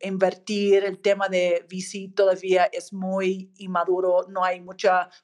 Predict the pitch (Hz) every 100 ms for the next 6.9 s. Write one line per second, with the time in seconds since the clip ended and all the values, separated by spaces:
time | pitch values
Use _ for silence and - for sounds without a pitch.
0 | _ 196 185 - 185 180 190 190 233 240
1 | 196 247 254 220 226 240 208 214 214 208
2 | 214 202 190 190 196 208 247 160 175 165
3 | - 233 196 170 185 185 185 208 208 220
4 | 240 262 240 - 208 202 190 180 - 190
5 | 190 190 214 208 _ 202 202 196 190 196
6 | 185 180 180 - 220 196 170 220